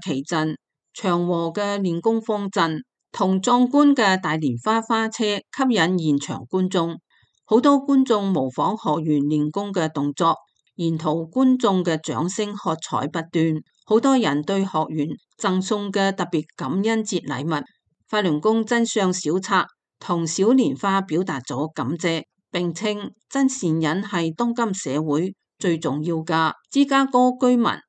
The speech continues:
郭麥斯同太太蓋比表示，佢哋好高興喺呢一次遊行中了解到法輪大法，雖然呢個係佢哋第一次得到法輪大法嘅信息，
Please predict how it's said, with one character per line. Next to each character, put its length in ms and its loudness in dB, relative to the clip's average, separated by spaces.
郭 220 2
麥 220 2
斯 180 -10
同 300 -2
太 220 -2
太 240 0
蓋 320 -2
比 180 0
表 240 -4
示， 200 -4
佢 140 4
哋 120 4
好 280 -2
高 240 2
興 260 -2
喺 180 0
呢 100 4
一 120 4
次 220 -4
遊 260 -4
行 300 -6
中 300 -2
了 240 4
解 220 2
到 240 0
法 180 -2
輪 220 -2
大 220 -4
法， 260 0
雖 260 4
然 160 4
呢 140 2
個 240 0
係 280 -2
佢 140 -6
哋 180 0
第 80 -2
一 60 -2
次 340 -4
得 80 -4
到 320 0
法 100 -2
輪 200 -2
大 180 -4
法 200 -6
嘅 140 -6
信 240 -4
息， 240 -4